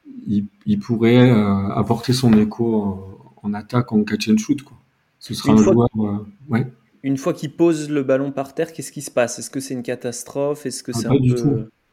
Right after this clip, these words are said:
Speaker 2: non ?
Speaker 1: Non, non, il y a eu de l'évolution. Il a, il a un très, très beau toucher, moi, je trouve. Moi, j'aime, j'aime bien quand il, euh,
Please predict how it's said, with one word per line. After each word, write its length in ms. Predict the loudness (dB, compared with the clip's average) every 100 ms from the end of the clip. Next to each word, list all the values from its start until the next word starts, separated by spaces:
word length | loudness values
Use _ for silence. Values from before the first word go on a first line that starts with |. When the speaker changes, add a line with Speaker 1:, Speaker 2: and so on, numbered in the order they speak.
| -10
Speaker 2:
non ? 100 | -2
Speaker 1:
Non, 80 |
non, 140 | 4 6
il 80 | 6
y 20 |
a 40 |
eu 20 |
de 80 | 6
l'évolution. 640 | 4 6 4 4 4 4 6
Il 100 | 4
a, 120 | 2 0
il 100 | 2
a 60 |
un 80 | 2
très, 300 | 2 2 2
très 180 | 4 2
beau 160 | 2 0
toucher, 360 | -4 -4 0
moi, 120 | 0 0
je 60 |
trouve. 200 | -6 -6
Moi, 120 | -2
j'aime, 240 | 2 4 4
j'aime 200 | 6 4
bien 200 | 6 4
quand 300 | 4 2 0
il, 100 |
euh, 80 | -4